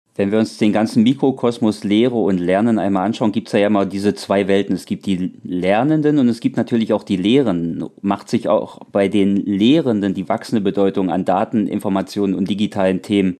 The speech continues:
äh, bemerkbar? Also in dem Qualifizierungsangebot für die Lehrenden, die müssen sich ja auch ständig weiter qualifizieren. Be-, beobachten Sie das bei Ihren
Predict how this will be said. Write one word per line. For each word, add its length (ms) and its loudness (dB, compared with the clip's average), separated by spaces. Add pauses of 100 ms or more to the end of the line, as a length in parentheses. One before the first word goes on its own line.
äh, 140 0
bemerkbar? 540 2
Also 200 2
in 280 2
dem 160 4
Qualifizierungsangebot 1400 0
für 260 2
die 160 4
Lehrenden, 720 2
die 100 -2
müssen 260 0
sich 160 0
ja 120 4
auch 200 4
ständig 580 2
weiter 300 0
qualifizieren. 1040 -4
Be-, 80 -8
beobachten 580 2
Sie 120 2
das 200 2
bei 160 2
Ihren 1160 0